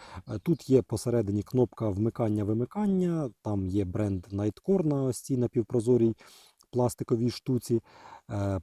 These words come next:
позаду три і сім вольта, двісті п'ятдесят міліампер-годин, літій-іонна батарея в ньому встановлена, ну і типу кліпса-фіксатор. Так, тут вказана модель Ну нуль шість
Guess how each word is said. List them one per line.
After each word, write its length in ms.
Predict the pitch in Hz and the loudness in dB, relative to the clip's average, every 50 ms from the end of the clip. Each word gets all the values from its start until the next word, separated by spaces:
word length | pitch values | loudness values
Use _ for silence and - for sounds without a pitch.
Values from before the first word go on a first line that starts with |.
| _ | _
позаду 840 | - 120 117 104 110 131 123 117 107 101 98 104 104 104 101 101 - | 0 0 0 2 2 2 2 2 2 2 2 2 2 4 2 0 -2
три 160 | - - 117 | -2 0 2
і 120 | 113 107 98 | 4 4 2
сім 240 | - - 117 107 | 0 -2 -4 -2
вольта, 280 | 101 110 113 101 - 110 | 2 2 2 2 0 -4
двісті 320 | 95 95 107 104 - - | -4 -4 -6 -6 -6 -10
п'ятдесят 360 | - - 104 104 101 113 101 110 | -12 -8 -6 -4 -4 -4 -2 -2
міліампер-годин, 1300 | 107 101 101 104 107 101 - - 113 107 107 98 98 107 107 110 127 185 208 208 196 190 180 160 147 - | -2 -2 -2 -2 -4 -4 -4 -4 -2 -2 0 0 -2 -2 -4 -2 0 0 2 2 2 0 0 -2 -2 0
літій-іонна 680 | 135 143 143 - 135 123 117 120 123 123 120 113 113 104 | 0 0 2 2 2 4 6 6 6 6 6 4 2 0
батарея 480 | 98 117 - - 180 226 240 220 208 | 0 -2 -2 -2 -2 0 2 0 2
в 40 | 190 | 2
ньому 200 | 190 185 180 175 | 2 2 2 0
встановлена, 580 | 156 - - 165 165 165 151 151 147 139 135 139 | 0 -2 -2 2 4 4 6 6 4 4 4 4
ну 180 | 170 214 196 | 4 4 4
і 440 | 147 135 151 151 143 139 127 127 127 _ - | 6 6 6 6 6 6 4 4 0 _ -2
типу 380 | - 131 - _ - 117 107 - | -2 -2 -2 _ -2 -2 -2 -2
кліпса-фіксатор. 1600 | - 107 113 143 139 - - - - - - 123 117 113 107 101 - - 113 - - - - - 110 98 95 - - 98 87 85 - - - - - - - - _ - | -4 -2 0 0 0 0 -2 -12 -12 -6 -4 -2 -2 -2 -2 -4 -4 -6 -8 -8 -8 -10 -8 -6 -4 -6 -6 -6 -6 -10 -10 -10 -12 -18 -20 -20 -20 -20 -20 -20 _ -6
Так, 300 | - 123 98 87 - - - | -4 -4 -4 -6 -10 -10 -4
тут 260 | - 143 120 - - | -2 -2 -2 -2 -6
вказана 580 | 185 196 156 - - 127 117 101 107 104 101 104 | -12 -12 -12 -8 -4 -2 0 0 0 0 0 0
модель 400 | 104 113 120 135 190 208 196 175 - - | 0 0 0 0 0 0 0 -2 -4 -4
Ну 260 | 135 113 123 131 123 117 | -2 2 4 4 4 4
нуль 200 | 113 113 110 104 | 4 2 2 0
шість 500 | 101 - - - 120 107 95 - _ | -2 -6 -6 -4 -4 -4 -4 -6 _